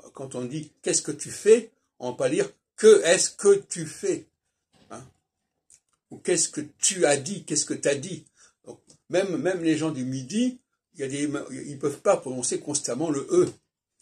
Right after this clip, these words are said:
Hein, il y a des cas où, par exemple, si je dis « j'aime ce que t'as dit »,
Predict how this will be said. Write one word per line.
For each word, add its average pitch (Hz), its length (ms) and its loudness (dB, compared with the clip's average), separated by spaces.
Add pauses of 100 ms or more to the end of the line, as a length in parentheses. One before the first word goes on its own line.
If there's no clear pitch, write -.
Hein, 123 140 -18
il - 40 -12
y 117 40 -10
a 110 40 -10
des 107 140 -10
cas 156 180 -2
où, 113 180 -8 (200)
par 120 100 -8
exemple, 131 140 -4
si 151 100 -8
je 127 100 -8
dis « 131 280 -10
j'aime 139 520 2 (460)
ce - 120 -8
que - 100 -10
t'as 127 200 -4
dit », 180 420 -4